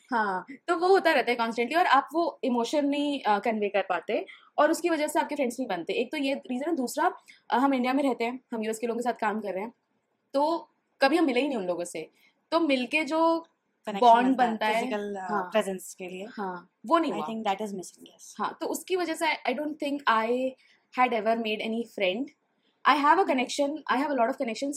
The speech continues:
Speaker 1: बाहर, लेकिन वो सिर्फ कनेक्शन है, वो, वो हमेशा फॉर्मल रहेगा।
Speaker 2: हाँ, it, it, it will be always related to work। वो वर्क से रिलेटेड ही रहेगा।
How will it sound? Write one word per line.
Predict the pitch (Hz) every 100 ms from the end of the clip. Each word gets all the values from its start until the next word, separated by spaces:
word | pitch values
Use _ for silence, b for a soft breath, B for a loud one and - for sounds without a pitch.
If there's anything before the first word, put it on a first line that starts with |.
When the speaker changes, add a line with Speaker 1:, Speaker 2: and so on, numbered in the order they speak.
| -
Speaker 1:
बाहर, | 226 254 - B
लेकिन | 311 349
वो | 339
सिर्फ | 359
कनेक्शन | 294 254 - 233
है, | 185
वो, | 262
वो | 254
हमेशा | 311 269 294
फॉर्मल | 285 220 196
रहेगा। | 214 185 165 165 302
Speaker 2:
हाँ, | 285
it, | 262 269 311
it, | 330
it | 285 269
will | 320 285
be | 311
always | 254 254
related | 262 233 208 226 240
to |
work। | 202 185 240
वो | 262
वर्क | 254
से | 262 262
रिलेटेड | 233 220 240 220
ही | 240
रहेगा। | 233 180 170 170